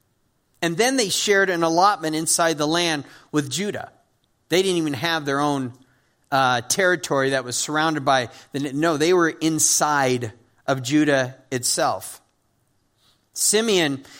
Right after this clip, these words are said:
became small during the wilderness wanderings. They started out from Egypt being the third largest tribe with fifty-nine thousand three hundred. Numbers one, verse twenty-three. Thirty-five years later, they had twenty-two thousand two hundred,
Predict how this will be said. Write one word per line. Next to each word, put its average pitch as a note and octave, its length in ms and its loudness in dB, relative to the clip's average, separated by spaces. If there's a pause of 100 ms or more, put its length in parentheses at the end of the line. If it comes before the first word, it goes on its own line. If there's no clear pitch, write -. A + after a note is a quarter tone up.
(180)
became F3+ 340 2
small G3 400 2
during F3 300 2
the D#3 80 2
wilderness E3+ 520 0
wanderings. E3 500 0
They C3+ 100 -2
started F3+ 360 2
out E3 160 2
from D#3 160 -6
Egypt E3 440 -4
being E3+ 160 0
the D3 100 -2
third F3 260 0
largest D#3+ 440 0
tribe E3+ 300 0
with B2 120 -4
fifty-nine F3+ 540 -4
thousand D3 480 -2
three D3+ 240 -2
hundred. B2+ 420 -4 (380)
Numbers C3+ 340 0
one, C3 320 -4
verse A#2 240 -6
twenty-three. A2+ 580 -6 (220)
Thirty-five F#3+ 640 0
years E3 240 2
later, D3 440 -2 (360)
they C#3+ 80 0
had C3 160 -2
twenty-two F3+ 500 -4
thousand C#3+ 600 -4
two F#3 180 -6
hundred, - 360 -16